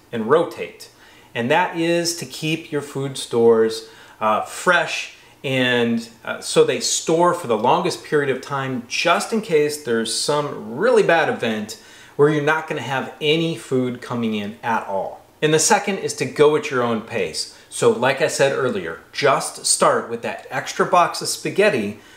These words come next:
from the store, that extra can of beans, and you will be on your way. Like for us, we don't have that three point one million calories stored up yet. Our situation's a little bit different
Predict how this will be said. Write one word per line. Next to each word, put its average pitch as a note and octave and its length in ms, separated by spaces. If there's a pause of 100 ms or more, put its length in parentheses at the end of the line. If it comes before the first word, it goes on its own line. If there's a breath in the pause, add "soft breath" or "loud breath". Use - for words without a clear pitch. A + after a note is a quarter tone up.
(160 loud breath)
from D3+ 300
the D3 60
store, F#3 540 (120)
that - 360
extra E3 380
can E3+ 300
of D#3 80
beans, F#3+ 540 (220 loud breath)
and D3+ 300
you D#3+ 100
will D#3+ 140
be D3 240
on A#2+ 260
your A2+ 120
way. G#2+ 320 (400 loud breath)
Like B2+ 160
for G3 140
us, A#3+ 380 (220)
we A3+ 120
don't A#3+ 260
have A3 360
that D3 180
three B2+ 240
point C3 260
one A#2 220
million A2+ 300
calories G2+ 500
stored G2 360
up G2 220
yet. - 340 (200 loud breath)
Our D4 120
situation's A3 680
a D#3+ 80
little D3 280
bit A2+ 240
different E3+ 360